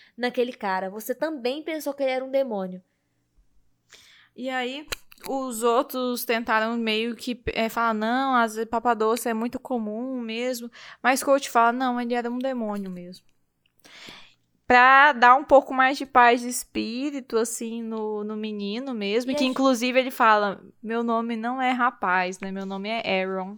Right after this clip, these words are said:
Speaker 1: É.
Speaker 2: Porque ele, ele é uma pessoa diferenciada, né? Ele não é, tipo, todos o, como todos os, as pessoas daqui de vilarejo. Ele veio de fora, ele tinha uma percepção mais aguçada da realidade.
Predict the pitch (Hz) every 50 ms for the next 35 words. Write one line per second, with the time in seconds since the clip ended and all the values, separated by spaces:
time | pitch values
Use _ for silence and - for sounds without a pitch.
0 | _ _ _ - - - - 226 220 214 208 202 - - - - - _ _ _
1 | - 247 247 - 269 254 254 240 262 262 262 247 - - - - 226 226 254 247
2 | 247 254 330 427 403 - 349 330 - - 285 269 254 - - 233 226 240 233 -
3 | - 196 185 180 180 175 185 185 185 202 214 226 226 226 220 202 226 233 226 233
4 | 233 233 226 240 277 302 302 294 294 - - 247 - 240 233 226 - 233 220 220
5 | 226 208 226 233 220 214 220 208 190 214 220 202 - - - - 202 _ _ -
6 | 208 214 220 - 220 208 208 202 214 233 226 220 208 208 220 220 220 214 214 202
7 | - - - - - - - - - _ _ _ _ - 220 226 - 226 220 220
8 | - 214 214 208 214 214 - 214 202 202 208 214 202 196 196 190 196 190 196 196
9 | 208 196 214 202 214 202 208 202 208 254 240 - - 220 208 208 202 196 202 202
10 | 202 202 - 233 220 233 226 - 220 226 - 226 - - - - - 214 214 208
11 | 214 214 226 240 233 254 269 - - 233 214 208 214 202 208 214 214 202 202 190
12 | 190 180 190 185 180 196 190 -